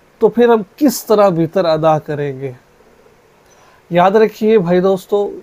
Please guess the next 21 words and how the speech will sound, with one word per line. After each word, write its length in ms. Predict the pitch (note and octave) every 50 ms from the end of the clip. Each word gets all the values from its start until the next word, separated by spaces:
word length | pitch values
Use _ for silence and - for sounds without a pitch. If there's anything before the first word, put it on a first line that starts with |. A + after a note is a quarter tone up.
| - _ _ _ - D#3+
वितर 380 | C#3+ E3+ D#3+ - A#3 A3+ A3 G#3+
में 480 | F#3+ F#3 F3+ F3+ F3+ F3+ - F#3 F3
दुआ 200 | D3+ E3 D#3+ D#3+
कुनूत 360 | D#3 - E3 E3+ F3+ E3+ E3 _
पढ़ना 260 | E3 D#3 D3+ D#3 E3+
ये 200 | E3+ E3+ D#3+ D#3+
वाजिब 480 | D3+ C3+ B2+ D3+ D3+ D#3 D3+ E3 E3 D3+
का 100 | - D#3+
दर्जा 260 | C#3+ D3 C#3 C#3 C#3+
रखता 340 | C3+ C3+ B2+ - _ - C#3+
है। 160 | C3 C3+ C3+ - _ _ _ _ _ _ _ _ _ _ _ _ _ _ _ _ _ _ _ _ _ _ -
वाजिब 360 | D#3+ E3+ F3 F3+ F#3 A#3 A3
अगर 160 | A3+ A3+ G#3+
छूट 280 | G3+ - - G#3+ A3 G3+
जाए 340 | F#3 A3 A3 A3+ A3+ A3 G#3
तो 120 | G#3 F#3
सजदा 340 | E3+ - E3+ E3 D#3 D#3+ D3+
साहब 280 | - - E3 E3 D3+
करना 260 | D#3 F3 D#3+ D3+ D#3+ E3
पड़ता 340 | D3+ E3 D3+ D3 - D#3+
है, 180 | D#3 D3+ D3+